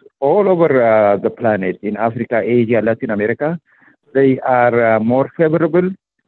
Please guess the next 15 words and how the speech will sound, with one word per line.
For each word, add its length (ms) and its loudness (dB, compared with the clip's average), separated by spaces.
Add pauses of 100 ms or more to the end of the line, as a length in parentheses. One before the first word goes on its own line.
(160)
to 120 -4
the 80 0
policies 600 0
of 280 -6
China, 600 -2
Russia, 680 -4 (160)
uh, 340 0
and 220 -2
the 140 2
so-called 360 -2
brics 360 -6
countries. 400 -4 (760)
So 200 2
I 160 2
think, 380 -2